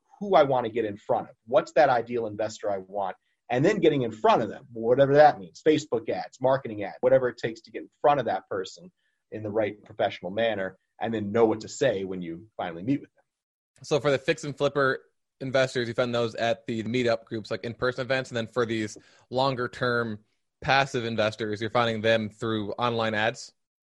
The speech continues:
Speaker 1: Correct. Facebook marketing. I do four seminars a month here in my office in Berkeley Heights. I do six webinars a month as well. I teach how to self-direct your I R A. I go over case studies. I go over current offerings we have on buildings.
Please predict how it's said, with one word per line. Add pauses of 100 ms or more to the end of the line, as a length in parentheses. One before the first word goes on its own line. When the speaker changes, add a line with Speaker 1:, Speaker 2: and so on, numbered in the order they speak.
(200)
Speaker 1:
Correct.
Facebook
marketing. (340)
I
do
four
seminars
a
month
here
in
my
office
in
Berkeley
Heights.
I
do
six
webinars
a
month
as
well. (440)
I
teach
how
to
self-direct
your
I
R
A.
I
go
over (200)
case
studies.
I
go
over
current
offerings
we
have
on
buildings.